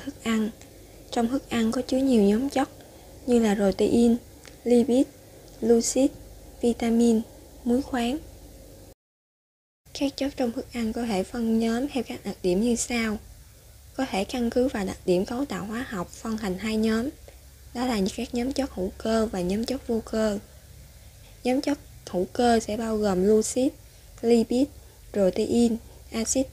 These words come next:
nucleic, vitamin. Còn nhóm chất vô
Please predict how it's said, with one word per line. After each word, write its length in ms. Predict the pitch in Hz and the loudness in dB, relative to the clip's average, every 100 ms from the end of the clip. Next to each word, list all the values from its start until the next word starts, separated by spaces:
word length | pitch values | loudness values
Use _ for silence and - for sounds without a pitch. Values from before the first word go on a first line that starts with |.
| 240 | -4
nucleic, 640 | 226 - 226 220 - 269 - - - | -4 -4 -2 0 2 0 -2 -20 -4
vitamin. 640 | 240 226 233 226 240 233 214 - - - - - | -4 -2 -2 2 6 4 2 -6 -20 -20 -20 -8
Còn 220 | 208 196 | 0 0
nhóm 180 | 233 269 | 0 0
chất 240 | 277 - | -4 -2
vô 160 | 247 | -2